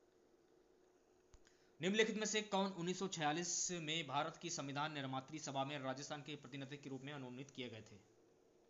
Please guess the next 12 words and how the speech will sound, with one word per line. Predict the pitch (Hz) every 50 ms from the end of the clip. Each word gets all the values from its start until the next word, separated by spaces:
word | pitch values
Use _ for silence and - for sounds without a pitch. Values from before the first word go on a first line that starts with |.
| - - - - - - - - - - - - _ - - - - - - - - - - - - -
ए | 147 156
ऑप्शन | 160 156 156 156 - 185 175 170
correct | 175 160 156 160 160 -
हो | 170 147
जाएगा, | 151 151 143 135 139 135 143 135 - - - - - - - - - - - - - - - - - - - - - - - - - -
Sorry, | - 170 160 143 117 - - - - - - - - _ - _ - _ - - _ - -
हीरालाल | 139 147 156 165 160 170 160
Shastri | - 160 139 135 135 - 151 147
answer | 135 127 127 117
सही | - 120 110
हो | 104
जाएगा, | 98 98 92 90 90